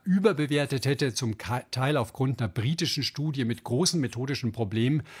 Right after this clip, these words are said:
Aber diese Studie war nur ein Element der Argumentation. Viel relevanter ist der Vergleich zu anderen Krankheiten.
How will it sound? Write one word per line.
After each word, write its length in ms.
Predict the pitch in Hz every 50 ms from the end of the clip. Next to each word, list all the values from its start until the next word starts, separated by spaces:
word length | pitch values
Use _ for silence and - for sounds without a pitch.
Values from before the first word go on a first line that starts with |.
| - - -
Aber 160 | - - 156 151
diese 160 | 180 170 170
Studie 320 | - - 208 196 190 175
war 100 | 143 147
nur 240 | 147 151 156 - -
ein 220 | 127 131 196 208
Element 500 | 190 156 147 143 139 127 120 139 170 165
der 140 | 156 135 110
Argumentation. 840 | 117 120 113 123 120 120 113 120 123 107 - - 120 123 143 156 143
Viel 280 | - - 139 147 143
relevanter 600 | 127 135 131 131 120 110 104 117 156 165 170 143
ist 160 | 131 117 -
der 80 | 135 123
Vergleich 440 | - 120 107 117 107 104 120 113 -
zu 140 | - - -
anderen 360 | 131 165 180 160 139 127 -
Krankheiten. 640 | - 117 117 117 110 - 107 107 104 - 98 92 92